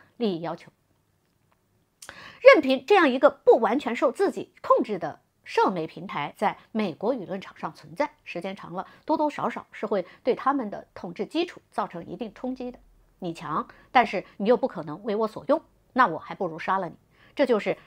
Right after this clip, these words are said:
美国统治阶级的一贯逻辑。正如我的互关好友平原公子赵胜所言，强如谷歌都要被迫跟着美国情报机构一起搞棱镜门，强如苹果也要为美国中情局开后门，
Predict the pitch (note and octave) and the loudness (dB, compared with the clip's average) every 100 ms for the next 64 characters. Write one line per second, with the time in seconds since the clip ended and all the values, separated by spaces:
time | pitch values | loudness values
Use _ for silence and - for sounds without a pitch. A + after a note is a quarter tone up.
0 | _ A3+ F#3+ D3 B3+ - D3+ F3+ F3 D#3+ | _ 0 0 2 2 2 -6 -6 -6 -6
1 | C#3+ D#3+ F3+ D3+ D3+ D#3 - _ _ - | -10 -6 -6 -6 -10 -16 -18 _ _ -20
2 | - - G#4+ D4+ C4 G3 D3+ F#3+ - - | -20 0 4 4 4 2 2 0 -2 -4
3 | E4+ C4 C4 - G#3 A#3+ - _ G#3 B3 | 0 0 -2 -2 -2 -2 -8 _ -4 -2
4 | B3 C4+ C4 - A#3 D4+ C4+ - C3+ D#3+ | -2 -4 -6 -4 -2 -2 -6 -10 -14 -16
5 | - _ _ - - _ - A3+ G#3+ F4 | -18 _ _ -20 -20 _ -4 2 4 4
6 | G#3+ F#3+ D#3 - E3 E3 B3+ - _ _ | 2 0 -2 -10 -8 2 2 2 _ _
7 | - F#3+ F3 D#4 A3 - D#4 - - G#3 | 0 2 4 2 0 -2 -4 -4 -10 -6
8 | G#3 F3+ - A#3+ A3+ E3 F3 G#3 - G3+ | -4 -6 -8 0 2 2 0 -2 -2 0
9 | G#3 A#3 A#3+ G3+ G#3 - C#3+ - B2+ - | 0 -2 -2 -2 -4 -8 -12 -8 -10 -8
10 | E3 F3 G#3+ D3 C#3+ - _ _ _ - | -12 -10 -8 -8 -10 -14 _ _ _ -20
11 | - A3+ C4+ C#4 A#3 D#3+ A3 C#4+ - - | 2 6 6 6 2 0 -6 -6 -6 -10
12 | _ _ E3 F#3 G3+ G#3+ - F3 D#3 F3+ | _ _ -2 0 0 -2 -4 -8 -6 -4
13 | C4 B3+ E3+ D3 C#3 - - G3 C#4 D3+ | -4 -6 -12 -14 -16 -14 -14 -6 -6 -6